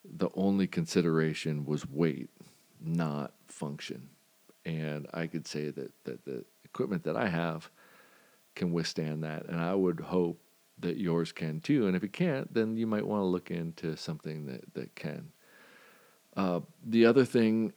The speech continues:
about chassis, or if you're gonna have a, um, whatchamacallit, a sling,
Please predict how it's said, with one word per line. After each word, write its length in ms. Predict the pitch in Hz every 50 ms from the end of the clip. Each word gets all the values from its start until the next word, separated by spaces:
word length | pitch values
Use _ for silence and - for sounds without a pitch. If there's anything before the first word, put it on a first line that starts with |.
| _ -
about 580 | 98 85 - 98 95 95 95 92 95 90 - - - _ _ _ _ _ -
chassis, 600 | - - 104 98 98 98 - - 98 92 92 92 - - - _ _
or 400 | - 92 90 90 87 82 80 82
if 140 | 85 90 -
you're 100 | 113 110
gonna 200 | 104 131 131 131
have 200 | 123 123 120 104
a, 300 | 104 98 90 85 73 - - _ _ _ _ _ _ _ _ _ _ _ _ _ _ _ _ _ _ _ _ _ - - - _ _ - _ _ - - _ -
um, 520 | - 175 170 156 - 147 - 67 67 65 - - - - - - - - - - - - _ _ _ _ - - -
whatchamacallit, 640 | - - - - 67 69 71 - 73 71 69 65 60
a 60 | 71
sling, 600 | - - - - 113 127 127 104 87 82 82 82